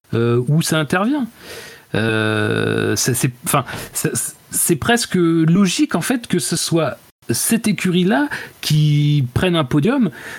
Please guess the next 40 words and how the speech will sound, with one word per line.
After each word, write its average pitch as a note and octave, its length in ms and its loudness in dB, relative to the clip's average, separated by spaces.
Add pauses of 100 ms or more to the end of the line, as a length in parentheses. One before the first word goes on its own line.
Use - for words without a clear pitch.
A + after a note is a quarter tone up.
(140)
Euh, G#2+ 1000 0
bon, F#2+ 160 0
Toro F2+ 200 -2
Rosso A2+ 200 0
en A2+ 80 2
a G#2 80 0
pris - 160 0
deux, E3+ 260 2
parce - 200 -2
que - 80 -2
voilà, A#2 400 2
Toro F2+ 200 -2
Rosso G#2 320 0
a G2+ 200 0
été G#2+ 320 2
vraiment G#2 500 0
très A2+ 220 -2
bon A#2+ 200 0
à G#2 40 0
ce G#2+ 220 -2
jeu-là, D#3+ 280 2 (420)
mais C#3 300 2 (160)
c'est - 200 -2
presque E3 280 -2
une B2+ 100 2
récompense B2 500 0
que C#3 80 0
McLaren, B2 520 0
euh, G#2 1300 0
trouve C3 200 -2
ce C#3 100 -2
podium E3 340 0
et C3 60 0
que A#2+ 100 0
ce A#2+ 120 -2
soit A#2+ 180 -2
Sainz E3 300 -2
qui - 140 -2
l'ait, A#3 220 2
quoi. B2 160 -4